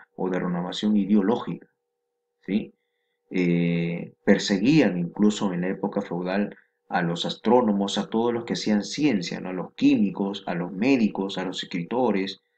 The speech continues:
a los artistas, también a los pintores, también a los filósofos, eran perseguidos, ya que con sus publicaciones ellos, pues,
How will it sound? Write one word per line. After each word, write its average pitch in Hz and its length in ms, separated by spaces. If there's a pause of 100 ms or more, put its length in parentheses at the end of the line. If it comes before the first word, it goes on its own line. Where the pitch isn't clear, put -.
(160)
a 87 80
los 90 160
artistas, - 760 (340)
también 104 340
a 113 40
los 110 180
pintores, 104 720
también 101 320
a 110 60
los 98 160
filósofos, 95 880 (580)
eran 123 340
perseguidos, 120 800 (260)
ya 107 200
que 113 140
con 95 180
sus 92 520 (220)
publicaciones 107 1000 (540)
ellos, 110 440
pues, 113 340